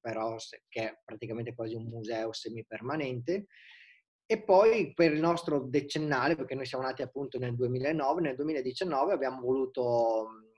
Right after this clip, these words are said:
farci un regalo importante, cioè abbiamo dato vita a un nostro museo, che è il Children's Museum Verona.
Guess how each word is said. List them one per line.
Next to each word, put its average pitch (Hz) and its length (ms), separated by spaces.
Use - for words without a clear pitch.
farci 127 240
un 131 100
regalo 131 320
importante, 127 640
cioè 131 160
abbiamo 135 200
dato 135 220
vita 143 400
a 175 140
un 160 100
nostro 127 380
museo, 117 720
che 139 140
è 127 60
il 143 120
Children's 151 560
Museum 123 480
Verona. 117 560